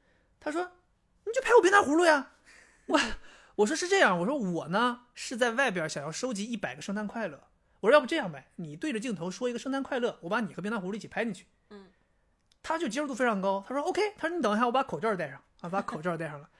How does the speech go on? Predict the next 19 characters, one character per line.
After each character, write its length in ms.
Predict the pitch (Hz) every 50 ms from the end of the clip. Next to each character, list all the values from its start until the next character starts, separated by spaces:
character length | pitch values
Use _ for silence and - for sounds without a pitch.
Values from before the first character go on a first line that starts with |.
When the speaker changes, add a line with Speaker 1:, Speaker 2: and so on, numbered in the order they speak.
| _ _
Speaker 1:
<laughs> 240 | - - - - _
然 120 | 170 160
后 140 | 160 - 190 -
就 120 | - 156 - _ _
对 100 | - 185
着 80 | 151 143
我 100 | 135 135
说， 240 | - - 165 156 160
说 140 | - 190 180
：“呃， 280 | - 208 202 202 190 185
是 140 | 175 196 180
什 160 | 170 - 165
么 80 | 180 185
圣 160 | - 220 202
诞 120 | 208 214 214
快 180 | 220 240 220
乐？” 280 | 208 208 196 175 147 139 147 151 160 165 165 160
我 80 | 151 156
说 180 | 156 202 202